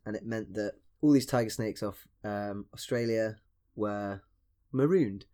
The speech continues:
And, um, yeah, depending on the island or mainland population you look at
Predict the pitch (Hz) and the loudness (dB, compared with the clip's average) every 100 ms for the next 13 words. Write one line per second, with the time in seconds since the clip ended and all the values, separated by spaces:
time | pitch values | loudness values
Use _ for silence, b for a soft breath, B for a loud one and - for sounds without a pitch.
0 | b b b b 156 110 110 107 113 110 | b b b b -6 -4 -4 -2 0 0
1 | 107 107 - _ _ _ _ _ _ _ | 0 -6 -14 _ _ _ _ _ _ _
2 | - - 139 165 95 - - _ - 139 | -12 -2 2 4 2 -6 -18 _ -4 2
3 | 165 165 151 139 135 131 127 - B B | 4 6 6 8 6 6 2 -6 B B
4 | B B B _ 135 139 139 143 135 123 | B B B _ 6 8 10 10 8 4
5 | 120 127 120 117 - - 117 113 113 110 | 4 4 4 0 -2 -2 0 0 -2 2
6 | 127 135 - 95 - | 4 4 0 -4 -4